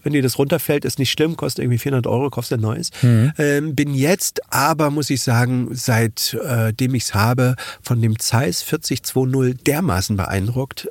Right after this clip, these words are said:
Speaker 1: ähm, dass ich auch nichts <laughs> anderes mehr will gerade.
Speaker 2: Ja, da schwärmst du mir seit Wochen von vor.
Speaker 1: Alter, ist
Speaker 2: Äh, ich
Speaker 1: das
Speaker 2: glaub, ich
Speaker 1: geil.
Speaker 2: muss es mir einfach mal ausleihen für ein Wochenende
Speaker 1: Zeiss
Speaker 2: von mir.
Speaker 1: vierzig zwei null, ja.
Speaker 2: Mhm. Ähm, ich, die Fragen sind, weil wir natürlich auf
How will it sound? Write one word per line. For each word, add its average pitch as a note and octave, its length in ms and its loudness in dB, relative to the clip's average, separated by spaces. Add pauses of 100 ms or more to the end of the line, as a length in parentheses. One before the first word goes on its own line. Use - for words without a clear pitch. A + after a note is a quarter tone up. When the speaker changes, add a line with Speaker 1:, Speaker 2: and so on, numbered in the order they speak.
Speaker 1:
ähm, A2+ 480 0
dass - 180 0
ich - 240 -4 (120)
auch - 120 -10
nichts - 220 -2
<laughs> - 160 -6
anderes - 280 -2
mehr B2+ 200 0
will D3+ 160 2
gerade. A2+ 340 0 (100)
Speaker 2:
Ja, A2+ 140 4
da A#2 140 4
schwärmst B2 320 2
du B2+ 60 4
mir A#2+ 80 4
seit G#2+ 260 2
Wochen A#2 300 2
von G#2+ 240 0
vor. G#2+ 480 2
Speaker 1:
Alter, F2 140 -2
ist G2+ 80 0
Speaker 2:
Äh, - 20 0
ich G#2 80 0
Speaker 1:
das F2+ 80 -8
Speaker 2:
glaub, G#2+ 120 0
ich F#2+ 60 -4
Speaker 1:
geil. F#2 80 -4
Speaker 2:
muss A#2+ 120 0
es G2+ 80 0
mir G#2 100 0
einfach F#2+ 100 -2
mal G2 120 -2
ausleihen G#2+ 440 -6
für - 140 -8
ein A#2 160 -4
Wochenende A2+ 80 -6
Speaker 1:
Zeiss B2+ 240 -2
Speaker 2:
von A#2 140 -2
mir. A2+ 40 -2
Speaker 1:
vierzig A2+ 140 0 (200)
zwei G2+ 80 -4
null, F2 120 -4 (120)
ja. G#2 200 -12 (120)
Speaker 2:
Mhm. G#2 440 2 (840)
Ähm, B2+ 540 4
ich, B2+ 100 -4 (140)
die A2+ 100 0
Fragen B2+ 300 2
sind, A#2+ 280 0
weil G#2+ 200 2
wir G#2+ 140 0
natürlich G#2+ 340 -2
auf F#2+ 80 -8